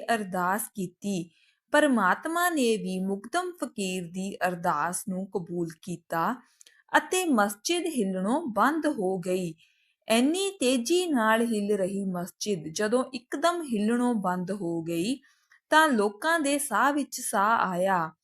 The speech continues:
ਸਾਰੇ ਜਣੇ ਮੁਕਦਮ ਫਕੀਰ ਕੋਲੋਂ ਪੁੱਛਣ ਲੱਗੇ ਕਿ "ਫਕੀਰ ਜੀ, ਇਹ ਚਮਤਕਾਰ ਕਿਸ ਤਰ੍ਹਾਂ ਹੋਇਆ ਕਿ ਇੰਨੀ ਤੇਜ਼ੀ ਨਾਲ ਹਿੱਲ ਰਹੀ ਮਸਜਿਦ ਕਿਸ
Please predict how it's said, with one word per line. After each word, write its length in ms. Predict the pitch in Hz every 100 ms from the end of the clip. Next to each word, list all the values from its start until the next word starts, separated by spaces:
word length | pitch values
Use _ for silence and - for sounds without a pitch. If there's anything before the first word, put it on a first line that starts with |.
| _ _ _ -
ਸਾਰੇ 540 | - 254 311 349 349
ਜਣੇ 440 | 233 214 185 185 190
ਮੁਕਦਮ 580 | 185 202 233 381 403 392 320
ਫਕੀਰ 460 | - 214 208 196 -
ਕੋਲੋਂ 360 | 190 180 185 180 -
ਪੁੱਛਣ 440 | 185 - 208 185
ਲੱਗੇ 520 | 170 151 165 180 359 - _ _ _
ਕਿ 140 | 320 330
"ਫਕੀਰ 600 | 330 302 220 190 196 170
ਜੀ, 240 | - 220
ਇਹ 300 | 208 220 311 339
ਚਮਤਕਾਰ 680 | 240 202 285 311 - 285 294 -
ਕਿਸ 200 | 294 294 -
ਤਰ੍ਹਾਂ 300 | 254 226 214
ਹੋਇਆ 500 | 220 180 180 202 170 - _ _ _ -
ਕਿ 120 | 330 302 -
ਇੰਨੀ 440 | 220 262 330 370
ਤੇਜ਼ੀ 540 | 359 247 220 180 262 294
ਨਾਲ 340 | 277 220 214
ਹਿੱਲ 260 | 220 196 190 185
ਰਹੀ 300 | 180 196 190
ਮਸਜਿਦ 540 | 180 175 - - 220 339 - _ _ _ _
ਕਿਸ 200 | 330 370